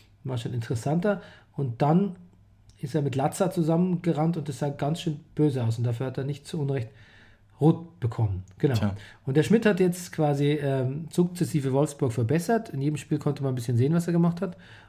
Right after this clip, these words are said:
Speaker 1: Und hat aber trotzdem dreimal unentschieden gespielt, damit nur drei Punkte.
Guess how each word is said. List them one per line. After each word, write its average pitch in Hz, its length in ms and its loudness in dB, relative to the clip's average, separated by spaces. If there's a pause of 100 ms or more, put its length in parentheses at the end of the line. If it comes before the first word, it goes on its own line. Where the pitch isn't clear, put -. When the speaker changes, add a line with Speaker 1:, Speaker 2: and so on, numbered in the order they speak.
Speaker 1:
Und 131 100 -2
hat 147 140 2
aber 139 100 2
trotzdem 165 300 0
dreimal 147 240 2
unentschieden 160 300 0
gespielt, 165 320 0
damit 147 200 0
nur 139 100 0
drei 127 220 2
Punkte. 175 460 0